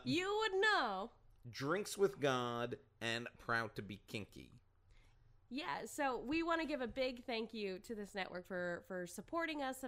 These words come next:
Speaker 1: for giving us a platform to talk about Lost on. So, guys, it would really mean a lot if you would show, uh, these other podcasts some love.
Speaker 2: Yeah, go back, give 'em a listen. If you like us, you might like them. We're on the same network. Only makes sense. Go listen to them.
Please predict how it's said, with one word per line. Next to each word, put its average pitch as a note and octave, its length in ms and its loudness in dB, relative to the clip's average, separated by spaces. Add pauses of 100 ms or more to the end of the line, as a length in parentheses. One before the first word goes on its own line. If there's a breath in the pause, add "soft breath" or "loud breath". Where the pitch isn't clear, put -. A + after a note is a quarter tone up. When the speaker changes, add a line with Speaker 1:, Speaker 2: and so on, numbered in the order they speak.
Speaker 1:
for G#3 120 -2
giving G#3 280 -2
us F#3+ 120 -6
a F#3+ 40 -4
platform G3+ 640 -2 (180 loud breath)
to C#4 100 -6
talk C#4+ 260 2
about A#3 280 0
Lost A#3+ 420 0
on. A#3 380 0 (180 loud breath)
So, A#3+ 200 0
guys, A3+ 280 2
it A3+ 80 0
would A3+ 140 2
really B3+ 300 0
mean A#3+ 180 0
a A3 60 0
lot G3+ 260 2
if - 120 -14
you G#3 100 -2
would F#3+ 100 -2
show, G3 560 0
uh, F#3 180 0
these F#3 200 -4
other F3+ 180 -4
podcasts E3 560 -8
some F3+ 220 -6
love. - 200 -10 (160)
Speaker 2:
Yeah, C#3+ 160 4
go E3+ 240 6
back, F3+ 380 2 (140)
give D#3 120 2
'em D#3+ 120 -2
a C#3 40 0
listen. E3+ 300 -2 (160 loud breath)
If - 160 -4
you F3 120 4
like F3+ 260 0
us, C#4 240 2 (160)
you E3+ 140 4
might E3+ 220 2
like D3 240 2
them. F#3 320 0 (120)
We're E3 120 0
on E3 80 2
the C#3 60 -2
same C3+ 300 0
network. D#3 420 0 (220)
Only F3+ 200 4
makes F3 300 2
sense. E3+ 400 0 (300)
Go F3 220 6
listen F3+ 360 2
to E3 80 2
them. G3 280 2